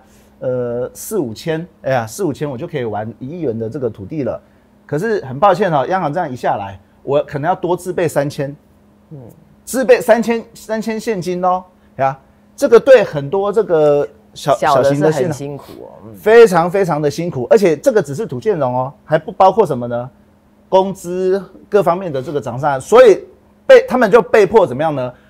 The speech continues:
Speaker 1: 从都市土地被赶出，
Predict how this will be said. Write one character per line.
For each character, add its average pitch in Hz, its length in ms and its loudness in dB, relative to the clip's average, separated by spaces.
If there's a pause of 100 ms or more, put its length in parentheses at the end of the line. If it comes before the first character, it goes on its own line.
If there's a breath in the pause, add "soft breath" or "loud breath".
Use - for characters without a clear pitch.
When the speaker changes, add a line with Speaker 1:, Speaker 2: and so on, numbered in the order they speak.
(120)
Speaker 1:
从 147 400 -2
都 185 100 -2
市 196 120 0
土 123 140 -6
地 139 260 -4 (240)
被 190 260 -4 (160)
赶 123 220 -2
出， 170 400 -4